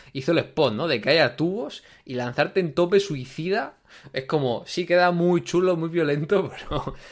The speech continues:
si te, lo que tú te paras a pensar lógicamente y dices tú, es que te puedes salir muy mal, ¿no? Porque te estás tirándote de cabeza <laughs> contra los tubos, pero bueno, eh, Cruel nos gusta, nos gusta su violencia,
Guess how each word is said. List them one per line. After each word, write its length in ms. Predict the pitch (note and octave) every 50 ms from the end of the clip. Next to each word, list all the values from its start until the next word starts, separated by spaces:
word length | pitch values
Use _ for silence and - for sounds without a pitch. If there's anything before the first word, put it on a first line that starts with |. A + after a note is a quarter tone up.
| D3 -
si 240 | - - - A2+ G#2
te, 140 | A2+ G#2+ G#2+ C#3 C3+
lo 100 | C3+ C3
que 140 | C#3+ C#3
tú 140 | C3+ C3+ C3+
te 100 | A#2+ A#2+
paras 280 | - B2+ C3+ D3+ E3 E3+
a 40 | D#3+
pensar 240 | E3 D#3 E3 D#3+
lógicamente 560 | E3 D#3+ - E3 C#3+ D3 C3 C3 C#3+ D#3+ D#3+ F#3
y 40 |
dices 180 | D3+ D3 A#2 -
tú, 160 | - G2 - - - - _ _ _ _
es 140 | - A#2 -
que 360 | - - C3+ D#3+ F3+ - - _
te 220 | - A2+ - G#2 G#2
puedes 240 | - A#2+ B2 C#3
salir 200 | C#3 C#3+ C3+ D#3+
muy 220 | E3+ E3+ F#3+ G#3 D#3+
mal, 300 | A#2+ A2+ D3 F#3+ E3+ A2+
¿no? 100 | A#2 E3
Porque 160 | A3 G#3 D3
te 60 | G#2
estás 160 | G#2 B2 C3 -
tirándote 400 | E3 D3+ D#3 D#3 E3 F3 E3+ F3
de 160 | E3+ E3 D#3+
cabeza 640 | - C3 A#2+ A#2+ - - E3+ - - F3 - - - - - -
<laughs> 160 | - D3 -
contra 340 | - C#3 C#3 C3+ C3+ C3 B2
los 220 | A#2 A2+ G#2+ -
tubos, 300 | - D3+ F3 G3 F#3 -
pero 180 | - G#2 G2 G2
bueno, 300 | G#2+ A2+ G#2+ F#2+ G#2 -
eh, 640 | - G#2+ G#2 G2+ G2+ G2+ G2+ G2+ G2+ G2+ G#2 G#2+ - -
Cruel 300 | - D#3+ D#3+ E3+ E3+ D#3+
nos 140 | C#3+ B2+ B2
gusta, 520 | A#2+ C#3 D3 C#3+ - - E3+ F3 A3+ A#3 -
nos 140 | - G#2+ G#2
gusta 280 | A2 B2+ C3+ - C#3
su 200 | C3+ - - B2
violencia, 640 | A2+ G#2+ G#2 G#2+ A2+ A#2+ C3 C3 C3 - E3+ G#3 G#3+